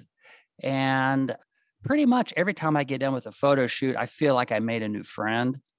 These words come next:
and I have a special connection. On the editing side, it's literally about how can I figure out how to give people that come and look at that person an experience.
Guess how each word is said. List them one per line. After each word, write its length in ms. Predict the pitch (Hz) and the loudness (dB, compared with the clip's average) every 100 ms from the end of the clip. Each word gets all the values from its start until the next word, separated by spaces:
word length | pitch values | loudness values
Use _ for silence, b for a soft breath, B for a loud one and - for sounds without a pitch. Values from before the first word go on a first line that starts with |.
| _ _ | _ _
and 400 | 120 117 113 110 | -4 -2 -2 0
I 120 | 110 | -2
have 220 | 110 127 110 | 2 0 0
a 40 | |
special 380 | - 120 - 117 | -2 -2 -2 -4
connection. 760 | - 101 107 - - 147 165 - _ _ _ _ B B B B B B - | -4 -2 -2 -2 -2 -2 -2 -8 _ _ _ _ B B B B B B 0
On 160 | 139 | 4
the 120 | 123 | 6
editing 420 | 135 175 180 139 123 | 8 8 6 4 2
side, 600 | - 123 123 123 123 - | 2 2 4 4 2 0
it's 320 | 131 - - _ _ _ | -4 -4 -8 _ _ _
literally 520 | 156 147 160 160 135 127 | 2 6 8 6 6 2
about 260 | 123 107 | 0 -2
how 540 | - - - 135 143 160 | -4 -8 0 2 4 2
can 200 | 139 120 | -2 0
I 420 | 123 127 127 - _ _ _ _ | 0 0 -2 -8 _ _ _ _
figure 480 | - 139 139 147 | 0 0 2 0
out 240 | 123 117 - | 2 0 -2
how 360 | - 117 117 | -2 0 0
to 180 | 123 143 | 0 -6
give 420 | 127 120 123 120 - | -4 0 0 -2 -12
people 460 | 113 131 120 113 110 | -2 0 0 -2 -2
that 200 | 101 - | -4 -6
come 460 | - 123 127 143 123 | 0 4 4 4 0
and 200 | 117 101 | -4 -4
look 440 | 101 110 123 143 | -8 -2 0 0
at 120 | 156 | -2
that 260 | 127 123 - | 0 -2 -2
person 640 | 123 113 - 123 110 110 _ B B B B B _ _ _ - | -2 -2 -2 -2 -2 -4 _ B B B B B _ _ _ -4
an 140 | 135 | -2
experience. 840 | 113 - - 120 107 92 - - | 0 -2 0 0 2 -2 -4 -4